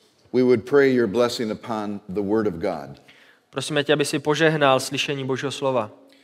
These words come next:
Speaker 1: We pray that you would help us as individuals and as churches to communicate the gospel clearly.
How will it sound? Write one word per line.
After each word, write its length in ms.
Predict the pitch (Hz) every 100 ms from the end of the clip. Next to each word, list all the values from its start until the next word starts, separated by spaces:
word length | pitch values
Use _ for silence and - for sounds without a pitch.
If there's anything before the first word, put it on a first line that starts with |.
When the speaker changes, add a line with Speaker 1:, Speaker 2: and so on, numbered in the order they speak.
| _ _ -
Speaker 1:
We 80 | 120
pray 260 | 139 139
that 200 | 127 123
you 80 | 123
would 140 | 110
help 300 | 107 120 120 123
us 140 | 113 113
as 160 | 101
individuals 880 | - 135 131 110 120 98 104 98 92
and 120 | 98
as 220 | 95 90 - -
churches 500 | 127 120 107 90 - - _ _
to 100 | 107
communicate 680 | - 113 117 113 - 110 104 95
the 120 | 90
gospel 400 | 98 95 - 92 -
clearly. 460 | 104 107 95 80